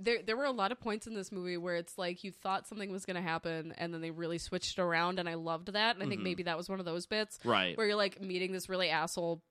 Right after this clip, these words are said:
Speaker 1: or this, <laughs> this really shitty asshole boyfriend, and so, of course, you're like, "Oh, he's gonna be the first to die," or at least, personally, I was hoping.
Speaker 2: Mm-hmm.
Speaker 1: Um, but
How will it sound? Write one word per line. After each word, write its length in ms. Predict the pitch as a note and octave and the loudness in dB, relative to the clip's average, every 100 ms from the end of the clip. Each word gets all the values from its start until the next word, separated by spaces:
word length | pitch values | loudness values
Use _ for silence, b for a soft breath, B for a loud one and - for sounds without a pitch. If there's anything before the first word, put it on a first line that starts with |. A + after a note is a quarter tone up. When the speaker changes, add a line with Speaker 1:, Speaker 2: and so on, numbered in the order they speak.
| _ - | _ 2
Speaker 1:
or 200 | E3+ E3+ | 2 4
this, 180 | F3 - | 0 -2
<laughs> 300 | G#3+ A3+ G#3 | 0 0 2
this 180 | G3+ G#3 | 0 4
really 180 | G#3+ | 6
shitty 400 | A3+ - A3 G#3+ F3+ | 6 6 4 0 0
asshole 300 | F3 G#3+ F#3 | 0 0 0
boyfriend, 500 | F3+ G#3 E3+ E3+ F#3 B B G3+ | 0 0 -2 -4 -8 B B 0
and 360 | F#3 F#3 F#3 E3+ | 6 6 4 2
so, 220 | G#3 G3 | 6 8
of 120 | F#3 | 8
course, 260 | - G3 G3 | 4 2 4
you're 80 | F#3+ | 2
like, 140 | F3+ | 2
"Oh, 180 | - F3+ | 4 2
he's 160 | F#3 F3+ | 0 -2
gonna 80 | F3+ | 0
be 100 | F3 | 0
the 60 | |
first 240 | E3+ E3 - | 0 -2 -2
to 60 | |
die," 200 | E3+ D#3+ | 0 0
or 140 | D3+ F3+ | 2 0
at 80 | E3+ | 0
least, 240 | F3 D#3+ _ _ _ - | -4 -6 _ _ _ 2
personally, 400 | A3 G#3 G#3 F#3 | 2 2 0 2
I 140 | G3 | 0
was 140 | F3 | -2
hoping. 460 | - G#3 G3 E3 D#3+ B | -2 -2 0 -2 -4 B
Speaker 2:
Mm-hmm. 240 | A#2 G2+ F#2+ | -8 -6 2
Speaker 1:
Um, 460 | G3 F3+ E3+ E3+ - | 4 6 2 -2 -12
but 520 | F#3 F3+ F#3+ F#3 F3 | -6 6 8 8 6